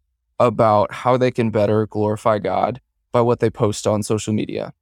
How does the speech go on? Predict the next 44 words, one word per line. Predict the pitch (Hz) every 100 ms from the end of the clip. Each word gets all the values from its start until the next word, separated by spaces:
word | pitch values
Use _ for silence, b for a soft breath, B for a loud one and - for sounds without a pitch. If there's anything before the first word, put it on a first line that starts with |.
| -
Because | 123 139 123 -
they, | 127 123 123 117
they | -
weren't | 196 269 240
necessarily | 165 - 139 123
posting | 107 120 113 - 107 107 - _ _ _ _ _ -
horrible | 151 165 110 85 82
things | - 101 104
on | 101 101
social | - 104 -
media, | 104 104 113 131
but | 127 110 - _ _ _
they | 143
were | 131
posting | - 135 - 143
photos | 135 117 113 113 113 110
from | - 113 113 110 123 _ _
vacations, | 143 147 135 170 135 - 107 113 107
and | 120
it | 113
wasn't | 120 131 123
necessarily | 127 120 - 120 117 117 117
the, | 117 113 110 117 _ _ _
the | 127 131
f-, | - - _ _ _
you | - 156
know, | 131 120
the | 120
post | - 156 160 -
about | 123 147 202
a |
vacation, | 127 117 - 110 107 117 117
but | 110
it | 110
was | 110
more | 123 117 117
the | 117 139
angle | 131 143 135 135
at | 95
which | 120 -
the | 127
photo | - 120 117
was | 113 107
taken | 117 107 107 104